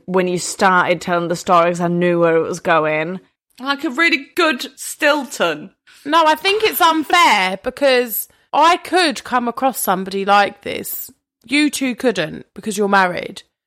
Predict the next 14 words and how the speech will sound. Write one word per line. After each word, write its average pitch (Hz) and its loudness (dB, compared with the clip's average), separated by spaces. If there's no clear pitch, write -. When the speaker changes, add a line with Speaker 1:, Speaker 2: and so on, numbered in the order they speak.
Speaker 2:
Tash, - 0
if 277 -6
you 415 2
meet 240 0
a 190 -2
really 226 -2
great 202 0
guy 156 0
and 175 -4
you 247 -2
realise 165 0
his 180 -4
dick 143 -2
is 165 -6